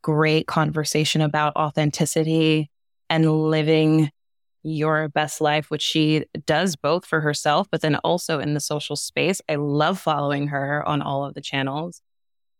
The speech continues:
And I think I just wanna know more about her point of view and her perspective on life and, um, just doing things authentically for you, 'cause I think that, that can translate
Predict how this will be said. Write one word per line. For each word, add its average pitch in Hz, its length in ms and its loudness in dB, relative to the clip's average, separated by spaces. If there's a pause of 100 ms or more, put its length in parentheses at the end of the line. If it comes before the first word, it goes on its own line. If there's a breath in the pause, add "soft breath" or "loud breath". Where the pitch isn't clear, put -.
And 160 500 2 (100)
I 160 140 -2
think 165 240 0 (600)
I 156 300 -2
just 156 640 0
wanna 156 340 -2
know 147 160 -4
more 151 600 -2
about 147 320 -2
her 147 160 -6
point 143 260 -6
of 139 100 -8
view 160 160 0
and 151 120 2
her 143 80 -6
perspective 147 460 -4
on 113 140 -8
life 160 400 0
and, 127 280 -2 (160)
um, - 480 -2
just - 320 -2
doing 165 320 4
things 151 320 0
authentically 143 580 -2
for 127 140 -6
you, 131 220 -2
'cause 143 180 -8
I 135 80 -2
think 143 200 -6
that, - 180 -4
that - 120 -10 (280)
can 156 140 2
translate 143 720 -2